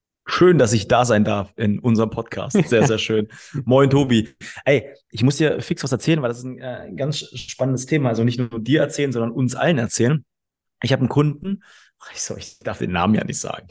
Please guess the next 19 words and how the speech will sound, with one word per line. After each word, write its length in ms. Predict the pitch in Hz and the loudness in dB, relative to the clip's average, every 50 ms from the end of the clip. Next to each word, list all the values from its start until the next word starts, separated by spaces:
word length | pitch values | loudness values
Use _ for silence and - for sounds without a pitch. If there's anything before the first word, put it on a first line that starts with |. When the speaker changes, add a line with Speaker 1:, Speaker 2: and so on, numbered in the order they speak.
| - | -16
Speaker 1:
Oh. 260 | - - 123 127 131 123 127 | -8 -4 -2 -2 -2 0 -2
Speaker 2:
Oh. 440 | - 127 117 110 107 107 110 110 110 113 110 - - - | -2 -2 -2 -2 0 0 0 2 2 2 0 0 -2 -2
Speaker 1:
Aber 220 | - 127 147 151 | -2 0 2 4
warum 240 | - 127 139 185 180 | 4 4 4 4 4
darf 120 | 156 143 165 | 4 2 2
ich 40 | 165 | 0
den 100 | 160 147 | 0 0
Namen 180 | 135 135 151 170 | 2 0 0 0
nochmal 180 | 160 156 160 | 0 0 0
nicht 100 | 170 160 | 0 0
sagen? 240 | 160 156 160 175 160 127 | 0 0 0 0 0 -2
Was 200 | 135 131 143 - | -4 -4 -4 -2
war 140 | - 143 139 | -4 -6 -4
da 100 | - 147 | -2 -2
mal 140 | 143 139 139 139 | -2 -2 -4 -4
die 140 | 135 135 143 | -6 -8 -6
Psychologie 360 | 127 143 147 139 135 135 151 | -2 0 0 2 2 2 4
Speaker 2:
Ich, 220 | 156 151 147 143 - | 4 4 2 0 -4
Speaker 1:
dahinter? 240 | - 156 170 170 | -4 -2 -2 -2